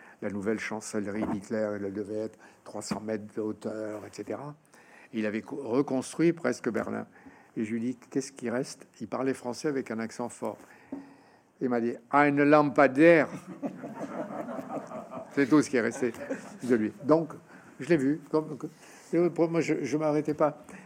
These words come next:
Parce que je sais que dans mon métier, il y a des, des gens qui disent, « Ah, prendrait avec des pincettes, on n'interroge pas Jean-Marie Le Pen, on n'interroge pas Yasser Arafat, on n'interroge pas X ou Y ou Poutine. » Moi, je pense que notre métier, c'est d'aller les voir,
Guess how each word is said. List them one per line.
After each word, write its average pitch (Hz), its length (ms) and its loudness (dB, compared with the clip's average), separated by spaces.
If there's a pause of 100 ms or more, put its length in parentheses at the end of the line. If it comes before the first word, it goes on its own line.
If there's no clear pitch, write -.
Parce 147 160 -2
que 156 100 -4
je 147 160 -2
sais 160 260 -2
que 165 80 -6
dans 131 120 2
mon 127 120 0
métier, 123 280 2
il 131 100 0
y - 60 0
a 113 40 2
des, 110 80 -2
des 117 140 -2
gens 147 160 -4
qui 123 140 -4
disent, « 127 280 2 (500)
Ah, 165 360 -4 (460)
prendrait 117 280 -4
avec 117 180 -2
des 110 100 -2
pincettes, 120 380 -8
on 123 100 0
n'interroge 110 500 -2
pas 139 260 -2
Jean-Marie 110 380 -6
Le 117 120 -4
Pen, 139 240 0 (340)
on 123 60 -2
n'interroge 110 460 -2
pas 113 240 -2 (340)
Yasser 117 300 0
Arafat, 113 640 -2 (300)
on 127 120 0
n'interroge 117 500 0
pas 117 240 0 (240)
X 160 300 0
ou 131 60 2
Y 139 380 6
ou 117 60 2
Poutine. » 143 520 4 (600)
Moi, 123 100 -4
je - 80 -10
pense 117 200 -6
que 127 100 -2
notre 120 220 2
métier, 170 420 4 (480)
c'est - 200 -6
d'aller 107 460 4 (160)
les 107 100 -4
voir, 170 300 2